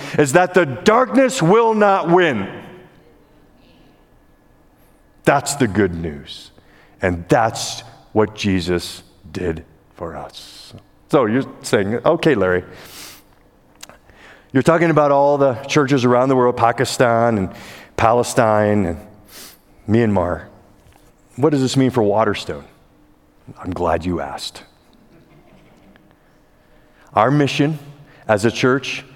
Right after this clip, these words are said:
is to be a people empowered by the presence of God to proclaim his kingdom and demonstrate his love, justice, and mercy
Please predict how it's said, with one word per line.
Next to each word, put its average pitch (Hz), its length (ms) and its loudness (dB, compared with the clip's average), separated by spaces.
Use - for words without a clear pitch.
is 101 160 -2
to 107 80 0
be 110 140 2
a 95 60 0
people 147 460 0
empowered 127 600 0
by 104 100 2
the 95 120 0
presence 120 460 0
of 107 160 -2
God 107 360 0
to 107 120 -4
proclaim 175 840 0
his 165 220 -2
kingdom 87 480 -4
and 92 220 0
demonstrate 117 640 0
his 90 200 -2
love, 110 560 0
justice, 107 540 -4
and 95 200 -2
mercy 85 440 -4